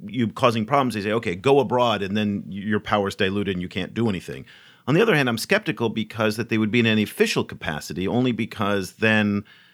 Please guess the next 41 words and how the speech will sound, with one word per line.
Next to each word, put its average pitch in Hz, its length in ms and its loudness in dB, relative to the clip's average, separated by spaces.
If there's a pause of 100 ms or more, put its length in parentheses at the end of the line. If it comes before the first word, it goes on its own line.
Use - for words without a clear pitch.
(280)
um, 98 720 2
they're 120 180 2
not 143 180 2
necessarily 131 460 -2
towing 135 300 0
the 131 80 0
party 135 260 0
line, 147 300 0
and 92 180 -6
China 113 300 -2
likes 101 340 -2
conformity 92 800 -2 (380)
in 98 160 0
that 95 180 -2
respect. - 520 -2 (140)
So 104 300 2
again, 120 400 -2
this 131 160 -6
is 127 100 -4
a 117 80 -2
really 147 300 -2
complicated 117 520 -2
issue. 120 240 0
I 104 40 0
think 123 200 -4
you've 98 140 -4
brought 98 220 0
up 98 160 -2
some 98 180 -4
really 107 240 2
interesting 101 380 -4
points 98 260 -4
on, 90 140 -2
there's 82 140 -6
some 90 100 -8
contradictions 92 720 -4
that 82 140 -2
are 82 80 -4
going 85 260 -4
on 101 160 -2
here, 107 240 -2